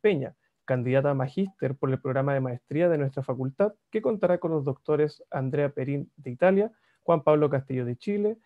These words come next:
y César Cañete del Paraguay, que podrán ver por el canal de YouTube Derecho U C N Coquimbo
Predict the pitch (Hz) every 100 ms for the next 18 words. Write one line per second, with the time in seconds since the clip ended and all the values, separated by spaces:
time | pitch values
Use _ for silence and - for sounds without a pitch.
0 | _ - 139 170 165 165 139 135 139 151
1 | 170 - - 139 156 - 160 143 131 -
2 | _ _ _ 143 135 135 147 139 165 165
3 | 160 139 139 143 139 127 127 180 185 147
4 | 143 156 156 143 135 143 139 127 127 190
5 | 208 208 233